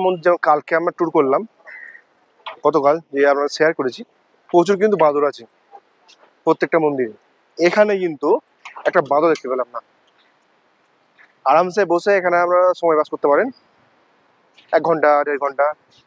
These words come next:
বেশি হয়ে যাচ্ছে, আধ ঘন্টা করতে পারেন। তাছাড়া এখানে পুজো দিতে পারেন, এখানে যেমন দীপ দিতে পারেন,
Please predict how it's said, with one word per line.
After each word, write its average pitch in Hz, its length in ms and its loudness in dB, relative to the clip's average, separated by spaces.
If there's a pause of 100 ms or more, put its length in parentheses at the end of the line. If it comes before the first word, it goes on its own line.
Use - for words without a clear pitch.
(580)
বেশি 147 220 0
হয়ে 180 120 6
যাচ্ছে, 156 220 -2
আধ 131 140 -4
ঘন্টা 175 200 2
করতে 143 200 -4
পারেন। 117 160 -4 (1000)
তাছাড়া 165 280 2
এখানে 180 220 -2
পুজো 165 220 -2
দিতে 147 160 2
পারেন, 170 160 0 (1160)
এখানে 180 240 2
যেমন 175 160 0 (120)
দীপ 180 180 -2
দিতে 165 160 0
পারেন, 175 160 2